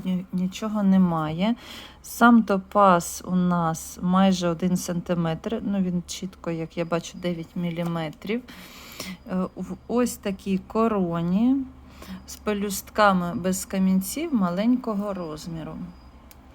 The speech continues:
Е, світло-блакитний топаз, мені здається, він по кольору підійде. Дівчата, хто брав пусети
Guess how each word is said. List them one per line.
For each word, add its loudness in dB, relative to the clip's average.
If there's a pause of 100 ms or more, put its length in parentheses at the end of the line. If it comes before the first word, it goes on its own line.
(880)
Е, -6
світло-блакитний -2
топаз, -2
мені 4
здається, -4
він -4
по -4
кольору -2
підійде. -2 (680)
Дівчата, -2
хто -8
брав -2 (100)
пусети -4